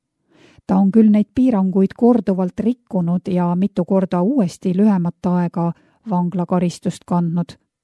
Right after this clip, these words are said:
Kas Iisraelil on tuumapomm? Ametlikult riik seda ei kinnita ega lükka ka ümber. Kuid seda väikeriiki ja tema sõjaväge siiski kardetakse.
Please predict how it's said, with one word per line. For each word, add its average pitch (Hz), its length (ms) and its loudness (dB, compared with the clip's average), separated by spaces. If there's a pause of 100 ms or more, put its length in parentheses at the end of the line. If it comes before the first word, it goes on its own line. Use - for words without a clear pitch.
(1080)
Kas - 280 -4
Iisraelil 214 640 4
on 170 360 4 (100)
tuumapomm? 170 680 0 (960)
Ametlikult 190 720 0
riik 240 280 2
seda 185 360 0 (280)
ei 294 160 2
kinnita 196 560 4
ega 170 320 0
lükka 180 340 0
ka 175 160 0
ümber. 175 380 0 (960)
Kuid 240 160 6
seda 247 320 2
väikeriiki 208 800 2
ja 175 40 2
tema 185 300 2
sõjaväge 175 720 2
siiski - 360 0
kardetakse. 175 760 -2